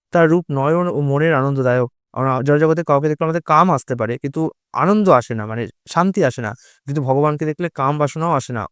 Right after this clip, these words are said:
একদম শান্তি আসে, এত শান্তি যে আপনারা কল্পনা করতে পারবেন না। তার পাদপদ্মের নখ মণির মতো কিরণে উদ্ভাসিত, ভগবানের মুখমণ্ডলে সর্বদা মধুর হাসি। বাহ, এত সুন্দর বর্ণনা ভগবানকে। তো যাই হোক, ধ্রুব যখন ভগবানকে দেখছে,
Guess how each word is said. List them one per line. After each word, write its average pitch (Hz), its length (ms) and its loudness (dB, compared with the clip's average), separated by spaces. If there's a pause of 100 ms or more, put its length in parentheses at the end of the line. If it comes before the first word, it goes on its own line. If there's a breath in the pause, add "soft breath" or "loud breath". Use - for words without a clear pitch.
(200)
একদম 143 280 -2
শান্তি 131 400 -4
আসে, 113 200 -4 (100)
এত 131 200 -6
শান্তি 156 320 -2
যে 143 80 -2
আপনারা 131 220 -4
কল্পনা 123 300 -6
করতে 117 200 -6
পারবেন 107 240 -4
না। 104 100 -4 (580 soft breath)
তার 131 120 4
পাদপদ্মের 131 560 2
নখ 120 340 2 (120)
মণির 127 320 2
মতো 139 220 -2
কিরণে 123 320 -2
উদ্ভাসিত, 120 460 -2 (580 soft breath)
ভগবানের 127 380 4
মুখমণ্ডলে 131 520 0
সর্বদা 147 440 0
মধুর 127 300 0
হাসি। 117 280 -4 (520)
বাহ, 117 160 -4 (180)
এত - 160 -12
সুন্দর 123 340 -6
বর্ণনা 110 360 -6
ভগবানকে। 110 460 -4 (340)
তো - 40 -8
যাই 151 180 6
হোক, 180 120 4
ধ্রুব 135 220 0
যখন 143 180 0
ভগবানকে 123 400 -2
দেখছে, 123 280 -4